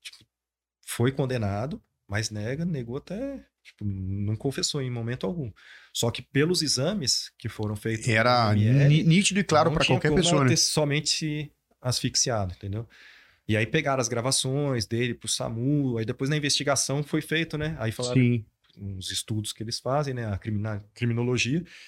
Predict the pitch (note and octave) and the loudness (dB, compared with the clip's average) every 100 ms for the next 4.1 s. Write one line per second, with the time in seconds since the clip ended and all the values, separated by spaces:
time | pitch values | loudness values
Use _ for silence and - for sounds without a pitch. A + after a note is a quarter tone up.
0 | - - _ _ G#2 G2+ G#2+ G#2 A2+ - | -20 -20 _ _ -2 0 0 0 -2 -4
1 | B2+ - G#2+ G#2+ G#2 G#2+ B2+ - A#2+ B2 | -4 -4 -4 -4 -4 -2 0 0 -2 -6
2 | A#2 G#2 A#2 G2+ G2+ G#2 - B2 - A#2 | -6 -6 -6 -6 -4 -6 -6 -8 -4 -4
3 | A#2+ A#2+ A2 G#2 G2 _ - - - - | -2 -4 -6 -6 -10 _ -4 -2 -4 -8